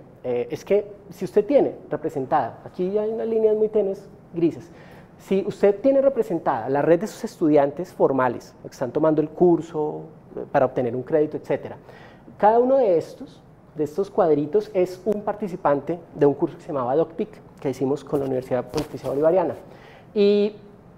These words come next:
esas son las interacciones que ellos generan. Cuando usted pone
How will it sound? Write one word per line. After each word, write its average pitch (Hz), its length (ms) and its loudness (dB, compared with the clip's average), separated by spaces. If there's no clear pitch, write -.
esas - 200 -2
son 254 120 4
las 240 100 4
interacciones 165 500 -2
que - 80 0
ellos 175 140 0
generan. 185 320 4
Cuando 170 200 4
usted 190 220 2
pone 190 400 4